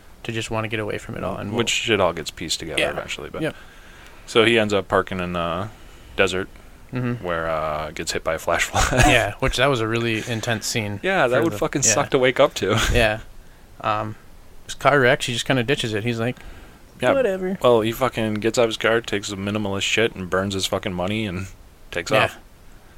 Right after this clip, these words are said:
Speaker 1: Just starts a walking.
Speaker 2: Yeah.
Speaker 1: Um, and this is where we s-, yeah, this is where we see the time period. We, we are now in Lake Mead, California, in nineteen ninety.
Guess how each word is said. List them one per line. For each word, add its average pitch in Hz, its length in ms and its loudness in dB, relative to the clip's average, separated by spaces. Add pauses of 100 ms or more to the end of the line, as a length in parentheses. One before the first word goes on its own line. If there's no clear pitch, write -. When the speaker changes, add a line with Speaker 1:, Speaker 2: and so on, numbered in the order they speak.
(220)
Speaker 1:
Just - 180 -4
starts 113 320 -4
a 135 60 2
walking. 127 360 2 (800)
Speaker 2:
Yeah. 98 200 0
Speaker 1:
Um, 98 160 -8 (1200)
and 131 100 0
this 131 100 -2
is 131 80 -4
where 127 120 0
we 117 60 0
s-, - 260 -4
yeah, 110 180 -4
this 120 140 -8
is 117 80 -6
where 110 80 -4
we 107 80 -6
see - 160 -6
the 113 100 -8
time 107 240 -2
period. 104 240 -4
We, 113 220 -4
we 117 180 -4
are 113 60 0
now 113 260 2
in 101 140 -6
Lake 107 320 -6
Mead, 113 320 -2
California, 107 500 -4
in 101 80 -4
nineteen 110 460 -6
ninety. 104 420 -6